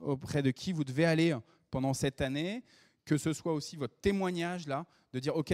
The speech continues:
j'ai vécu ci, j'ai vécu ça », de l'écrire pour vous-même d'abord. Pour vous-même. De dire, « OK, j'ai vécu ça. »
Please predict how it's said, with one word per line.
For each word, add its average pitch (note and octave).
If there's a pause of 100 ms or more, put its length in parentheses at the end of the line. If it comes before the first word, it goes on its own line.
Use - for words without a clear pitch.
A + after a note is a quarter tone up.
j'ai C3
vécu D#3+
ci, F3
j'ai D3
vécu C#3+
ça », A3 (300)
de C3
l'écrire F3
pour G3+
vous-même F#3
d'abord. G#2+ (1300)
Pour D#3
vous-même. C#3+ (280)
De C3
dire, « D3
OK, E3 (160)
j'ai D3
vécu D3+
ça. » G2+